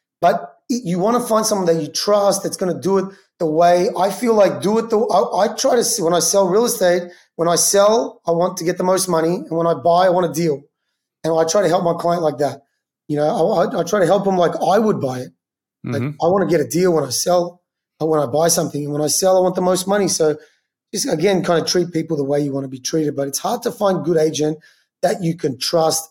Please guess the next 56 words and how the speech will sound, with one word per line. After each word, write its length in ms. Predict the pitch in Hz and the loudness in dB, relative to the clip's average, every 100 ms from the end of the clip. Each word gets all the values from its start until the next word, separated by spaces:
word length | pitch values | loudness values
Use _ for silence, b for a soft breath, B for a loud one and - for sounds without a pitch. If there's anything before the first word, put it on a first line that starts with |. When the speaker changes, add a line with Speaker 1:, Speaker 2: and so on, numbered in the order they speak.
| _ | _
Speaker 1:
and 160 | 156 196 | -6 -2
they 180 | 233 | -2
gi-, 260 | 160 175 269 | -2 -4 -2
they, 140 | 202 240 | 0 0
a 100 | 175 | 2
lot 160 | 202 | 0
of 80 | 254 | 0
them 120 | 247 | -2
give 140 | 170 196 | -2 0
us 160 | 185 | -2
a 60 | 139 | -2
bad 300 | 151 151 139 | 0 0 0
name, 240 | 165 175 | -2 -2
actually, 340 | 143 - 165 156 | -4 -6 -12 -10
in 80 | |
my 160 | 147 156 | -8 -8
opinion, 440 | 151 - 170 185 - _ _ _ _ - | -10 -10 -10 -10 -18 _ _ _ _ -10
which 180 | - | -8
is 80 | 151 | -6
disappointing. 760 | 131 202 233 - 196 208 208 208 | -4 -2 -2 0 0 2 0 2
But 180 | 190 165 | 0 2
West 240 | 254 262 | 0 2
Side 180 | 285 269 | 2 4
agents 360 | 247 240 233 | 2 0 -4
are 80 | 185 | -6
different. 560 | - 185 190 185 190 196 b b _ _ _ _ | -6 -8 -2 -2 -2 -6 b b _ _ _ _
I 80 | 160 | -2
think 180 | 185 175 | 0 0
we're 160 | 190 180 | 0 2
very, 360 | 180 185 185 | 2 2 2
it's 200 | 190 196 | 0 -4
just 200 | - 190 | -6 -2
different. 400 | 190 208 156 123 _ - | -2 -2 -4 -6 _ -6
You 60 | |
know, 100 | 160 165 | -4 -2
I 20 | |
think 180 | 190 175 | -2 -2
the 120 | 220 | 0
other 180 | 196 202 | 2 0
side 280 | - 165 | 0 0
of 120 | 208 - | 0 -2
town, 260 | 202 202 | 0 0
it's 120 | 196 | -2
a 60 | 190 | -6
different 340 | 170 190 190 | -6 -6 -2
vibe. 280 | 170 190 160 - _ _ _ _ _ | 2 2 0 -6 _ _ _ _ _
Like, 140 | 160 165 | -2 0
on 100 | 190 | 2
the 80 | |
West 240 | 170 214 214 | 2 2 2
Side, 220 | 233 196 | 0 0
you 80 | 190 | 0
wouldn't 200 | 226 208 | 0 2
wear 120 | 214 | 2
a 60 | 226 | 2
suit. 360 | - 165 139 | 0 -2 -4